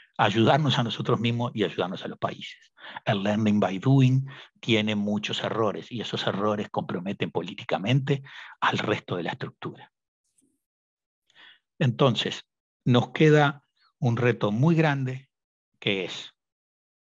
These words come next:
primero, hacer que la política tributaria ayude a la administración tributaria.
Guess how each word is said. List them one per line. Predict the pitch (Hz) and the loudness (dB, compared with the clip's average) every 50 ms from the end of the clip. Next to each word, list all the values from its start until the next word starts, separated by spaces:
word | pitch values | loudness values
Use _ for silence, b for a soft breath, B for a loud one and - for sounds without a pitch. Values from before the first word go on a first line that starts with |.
| _ | _
primero, | - - 113 107 107 95 82 78 - - _ _ _ _ _ _ _ _ _ _ _ _ _ _ _ _ _ _ _ _ _ _ _ | -4 -2 0 0 0 0 -2 -4 -10 -14 _ _ _ _ _ _ _ _ _ _ _ _ _ _ _ _ _ _ _ _ _ _ _
hacer | - 123 120 - - 180 180 - | 0 0 0 0 0 0 0 0
que | - - 147 | 0 0 0
la | 131 113 | 0 0
política | - 120 117 139 156 131 160 127 123 | 0 0 0 0 0 -2 -2 -4 -4
tributaria | - - 110 104 104 104 - 131 139 143 139 131 127 135 - - | -4 -4 -6 -6 -6 -4 -2 -2 0 0 -2 -2 -4 -4 -6 -2
ayude | - 120 107 104 117 135 156 147 143 123 | -2 -2 -2 0 -2 0 0 0 -2 -4
a | 110 | -6
la | 110 | -6
administración | 98 98 95 92 87 - - 95 - - 101 87 | -10 -12 -12 -14 -12 -8 -8 -6 -6 -6 -8 -8
tributaria. | - - 82 87 85 - - 87 87 - - - - - | -10 -10 -10 -10 -8 -6 -6 -6 -6 -8 -14 -20 -20 -20